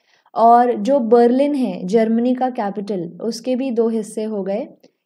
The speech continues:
एक वेस्टर्न बर्लिन और एक ईस्टर्न बर्लिन। तो आप देखोगे कि जर्मनी के एक हिस्से में ग्रोथ है, एक हिस्से में क्या है, एक हिस्से में आपको डेवलपमेंट देखने को मिलेगी,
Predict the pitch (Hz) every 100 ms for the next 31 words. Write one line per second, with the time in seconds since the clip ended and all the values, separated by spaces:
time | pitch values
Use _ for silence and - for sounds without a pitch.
0 | _ - 226 240 247 247 185 202 226 240
1 | - 285 302 285 285 294 359 508 _ _
2 | _ _ _ - 214 220 220 - 240 254
3 | - - 247 254 - - 254 233 185 170
4 | 165 175 175 - _ _ _ _ _ _
5 | _ _ 320 - 262 311 415 349 302 302
6 | 285 269 285 359 247 254 254 302 349 359
7 | 392 - 269 339 - 311 - 311 302 302
8 | 359 480 _ 196 180 247 269 269 - 202
9 | - _ _ _ _ _ - 277 320 302
10 | 302 - 320 320 330 294 294 302 359 -
11 | 254 269 277 277 294 285 294 269 247 -
12 | 247 254 226 240 240 269 247 220 214 202
13 | 202 185 170 165 -